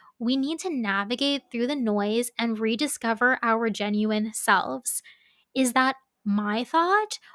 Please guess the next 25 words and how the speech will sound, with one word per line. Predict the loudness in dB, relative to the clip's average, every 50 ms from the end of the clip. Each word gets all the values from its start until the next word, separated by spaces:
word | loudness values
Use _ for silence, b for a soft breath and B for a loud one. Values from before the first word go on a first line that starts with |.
| B _
or | -4 -2 0 0
is | -2 0
that | 2 4 4 6 4 4 0 -4 _ _ _ _ -6
a | -6 -6
thought | 0 4 6 6 6 4 2
that | 0 0
I | 0 -2
heard | -4 -4 -4 -2 0 0 0 -2 -2 -4 -6
on | -6 -6 -4 -4
repeat | -4 -4 -6 -8 -12 -8 -8 -6 -6 -6 -8 -4 0
that | 0 2 2
is | 2 0 2
now | 2 0 0 0
playing | -4 -8 -6 -4 -2 -2 -2 -2
in | -2 -2
my | 0 0 0 0
head? | 0 -2 -2 -2 -2 -4 -6 -10 -14 b b b b b b b b _ _ _ _ _ _ _ _ _ _ _ _ _ _ _ _ _ _ _ _ _ -20 _ -6
This | -4 -4 -2 -2 -2
involves | -2 2 4 4 6 6 4 2 -2
consciously | -8 -12 -12 -6 -2 -2 -2 -2 -2 -4 -6 -4 -2 0 0 0
reducing | 0 0 -2 -2 0 0 0 0 0 0 -2 -4 -4 -4
our | -2 -2 -2
exposure | -2 -4 -4 -6 -6 -4 -2 0 2 2 0 0 -2 -2 -2 -2 -2
to | -4 -6 -6 -4 -2 -2 -2 0 -2 -2 -2 -4 -6 B B B B B B B B B
this | -4 -2 -2 0 -2 -4 -8